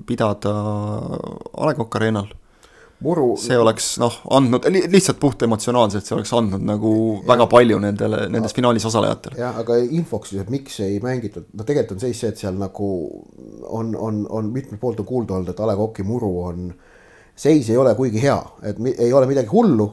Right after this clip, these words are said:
Speaker 1: Jah.
Speaker 2: aga et noh, plats ei ole praegu kuigi hea, ilm on, on saanud sel ho-, aastal kõva koormust ja, ja, ja ka ilmad pole vist olnud täpselt sellised, mis on nagu, noh, ideaalsed oleks olnud. Ehk et Flora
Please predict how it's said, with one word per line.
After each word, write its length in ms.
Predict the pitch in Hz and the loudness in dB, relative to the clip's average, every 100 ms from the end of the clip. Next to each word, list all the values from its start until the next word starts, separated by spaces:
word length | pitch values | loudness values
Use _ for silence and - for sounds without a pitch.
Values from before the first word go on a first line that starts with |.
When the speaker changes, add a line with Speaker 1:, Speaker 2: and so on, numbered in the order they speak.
| - | -6
Speaker 1:
Jah. 160 | 107 - - 110 | -12 -14 0 4
Speaker 2:
aga 160 | 113 107 | 6 4
et 60 | 113 | -2
noh, 100 | 113 | 2
plats 320 | 151 165 - | 2 2 0
ei 80 | 127 | 2
ole 160 | 143 | 2
praegu 400 | 104 113 110 110 107 107 107 | 0 0 0 0 -2 -2 -4
kuigi 320 | - 143 110 120 | -2 -2 2 4
hea, 160 | 175 120 101 - | 4 4 0 -6
ilm 320 | 135 139 117 101 90 | -6 -4 -2 -2 0
on, 220 | 120 123 - | -2 -4 -2
on 160 | 135 135 | -4 0
saanud 240 | 135 113 | -2 -2
sel 160 | - 123 | -4 -4
ho-, 280 | 117 120 101 - - - - 143 | -2 -2 -4 -10 -20 -18 -2 4
aastal 540 | 147 107 - 107 107 104 101 | 4 2 -2 -2 0 -2 -4
kõva 240 | 151 151 110 | 0 2 4
koormust 800 | 156 160 113 107 107 - - | 4 4 2 -2 -4 -8 -12
ja, 220 | 107 104 101 104 104 - - - - | -4 0 0 -2 -6 -16 -20 -20 -18
ja, 380 | - 101 101 98 98 101 98 | -8 -4 -2 -2 -4 -4 -4
ja 160 | 123 104 | -4 -2
ka 80 | 113 | 0
ilmad 380 | 170 135 98 - | 0 0 -2 0
pole 160 | 127 101 | 2 2
vist 180 | 95 120 | 0 -4
olnud 140 | 107 | -2
täpselt 260 | 120 - 101 | -4 -6 -4
sellised, 320 | 135 107 95 | -2 -2 -4
mis 160 | 101 - | -6 -6
on 160 | 98 | -4
nagu, 220 | 101 104 104 | -4 -4 -4
noh, 160 | 104 107 | -6 -6
ideaalsed 400 | 104 180 127 101 | 0 2 2 -2
oleks 160 | 95 110 | -6 -4
olnud. 240 | 98 - - - | -6 -8 -20 -16
Ehk 160 | - 107 | -10 -8
et 80 | 98 | 2
Flora 320 | 151 165 123 | 4 6 4